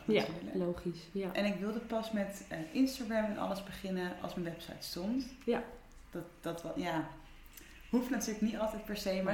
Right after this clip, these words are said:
Speaker 1: Nee.
Speaker 2: zo wilde ik het graag.
Speaker 1: Ja.
Speaker 2: Dus dat heeft, eh, ik denk een halfjaartje geduurd met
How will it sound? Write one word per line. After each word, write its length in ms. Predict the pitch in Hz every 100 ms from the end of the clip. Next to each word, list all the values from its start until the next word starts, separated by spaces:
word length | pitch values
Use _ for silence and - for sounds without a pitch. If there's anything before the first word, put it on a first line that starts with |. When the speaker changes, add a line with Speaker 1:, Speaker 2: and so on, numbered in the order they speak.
| 220
Speaker 1:
Nee. 40 | 226
Speaker 2:
zo 60 |
wilde 320 | 202 226 214 -
ik 80 | 165
het 120 | 190
graag. 360 | - 151 175 208
Speaker 1:
Ja. 120 | - - - - - - -
Speaker 2:
Dus 180 | 208
dat 120 | 233 220
heeft, 460 | 214 240 233 -
eh, 220 | 220 208
ik 140 | 202 202
denk 220 | 202 196
een 100 | 180
halfjaartje 540 | 190 208 202 185 -
geduurd 640 | - 160 196 233 233 233 -
met 140 | 160